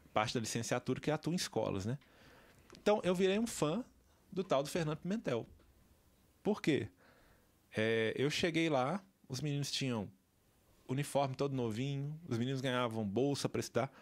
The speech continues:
até tênis tinha menina que ganhava. Eu falei, "Caramba, isso é o paraíso",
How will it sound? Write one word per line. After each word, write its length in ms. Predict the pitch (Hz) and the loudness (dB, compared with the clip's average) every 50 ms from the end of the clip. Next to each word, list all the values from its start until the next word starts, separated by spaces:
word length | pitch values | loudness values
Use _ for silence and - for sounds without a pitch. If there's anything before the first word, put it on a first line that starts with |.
| - _ | -20 _
até 180 | _ - 220 254 | _ -4 -4 -4
tênis 420 | - - - 175 175 185 170 160 | -4 -2 -2 0 2 2 0 0
tinha 120 | - - 151 | 0 -2 -2
menina 200 | 143 135 139 139 | 0 -2 -2 -2
que 120 | - 147 135 | -4 -4 -2
ganhava. 380 | 127 120 113 107 104 104 110 | 0 0 2 2 2 0 0
Eu 40 | 139 | -2
falei, 220 | - - 320 330 | -2 -2 -2 -2
"Caramba, 600 | - - 339 415 403 277 143 123 156 160 117 - - _ _ - - - - - - - - - - - - _ _ _ - | 0 0 0 0 0 0 0 -2 -2 -2 -4 -6 -6 _ _ -20 -20 -20 -20 -20 -20 -20 -20 -20 -20 -20 -20 _ _ _ -4
isso 220 | 254 196 - - 240 | -4 -2 0 0 0
é 40 | |
o 40 | - | 0
paraíso", 640 | - - 202 202 240 285 233 147 139 147 - 147 139 | 2 2 2 2 2 2 2 0 0 -2 -4 -8 -10